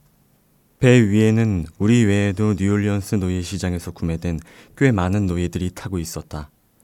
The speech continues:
그중 유명한 대농장주이며 여자 노예 무리를 거느리고 있던 켈소 씨가 기억난다.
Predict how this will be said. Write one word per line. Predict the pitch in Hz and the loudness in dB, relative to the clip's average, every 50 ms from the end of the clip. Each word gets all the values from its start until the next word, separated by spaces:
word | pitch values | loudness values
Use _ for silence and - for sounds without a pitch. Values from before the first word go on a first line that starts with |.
| _ _ _ - - _ _ _ _ | _ _ _ -20 -20 _ _ _ _
그중 | - 131 101 117 120 101 107 92 | -2 0 2 4 4 4 4 2
유명한 | 95 104 110 117 113 110 117 120 120 110 | 4 4 4 4 4 4 4 4 2 2
대농장주이며 | - - 104 107 104 101 95 95 90 104 98 98 87 87 87 85 87 85 87 87 87 87 - _ _ _ _ - | 0 0 0 0 0 0 0 0 0 0 0 -2 -2 -2 -2 -2 -2 -2 -2 -2 -4 -6 -8 _ _ _ _ -2
여자 | 95 95 90 110 110 | -2 0 0 0 0
노예 | 104 101 104 104 107 | 0 0 0 -2 -2
무리를 | 92 90 90 95 90 98 101 | -2 -2 -4 -2 -2 -2 -2
거느리고 | 95 - - 95 95 92 92 90 90 | -4 -4 -2 -2 0 0 -2 -2 -4
있던 | 87 85 - - 92 92 85 78 - | -6 -6 -4 -4 -2 -2 -2 -4 -8
켈소 | - - 139 127 120 - 127 | -6 -4 -2 -2 -2 -2 -4
씨가 | - - - - 98 | -4 -4 -4 -4 -6
기억난다. | 95 - - 90 82 80 78 76 76 73 73 69 - | -6 -4 -6 -4 -4 -4 -6 -8 -10 -12 -12 -14 -16